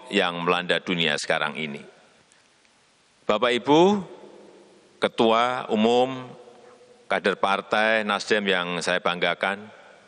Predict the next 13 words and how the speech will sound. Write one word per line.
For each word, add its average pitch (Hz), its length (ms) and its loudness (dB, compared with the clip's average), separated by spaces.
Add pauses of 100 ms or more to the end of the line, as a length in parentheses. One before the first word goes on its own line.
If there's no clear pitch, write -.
(500)
sebagaimana 104 880 0
yang 95 320 0
kita 101 240 -2
rasakan 110 720 0
dalam 98 240 0
delapan 95 400 -2
bulan 95 160 0
terakhir, 110 720 0 (800)
pandemi 92 320 -2
covid 120 480 0 (520)
bukan 104 320 -2
hanya 139 400 2
mengakibatkan 107 1040 -2